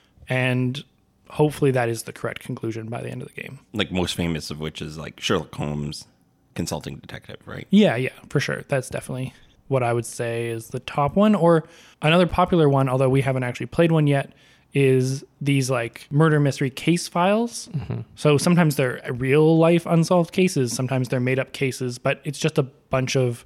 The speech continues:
Speaker 1: documents in a file folder. You open them up, you read them all, and you guess who was the murderer.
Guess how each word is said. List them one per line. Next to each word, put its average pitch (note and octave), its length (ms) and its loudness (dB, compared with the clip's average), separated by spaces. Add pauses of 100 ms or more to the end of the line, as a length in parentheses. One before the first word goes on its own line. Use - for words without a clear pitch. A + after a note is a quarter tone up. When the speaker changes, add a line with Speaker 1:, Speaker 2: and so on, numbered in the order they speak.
Speaker 1:
documents B2+ 540 -2
in B2 120 -6
a A#2 40 -6
file F3 320 2
folder. E3+ 340 2
You C3+ 200 2
open C3 160 0
them B2+ 100 0
up, B2 180 -2
you B2+ 100 0
read C3 160 2
them B2+ 120 0
all, A#2+ 300 -2
and B2+ 140 -4
you B2 120 -2 (480)
guess A#2+ 300 0
who B2+ 160 2
was A#2 180 -2
the A#2 60 -10
murderer. - 400 -12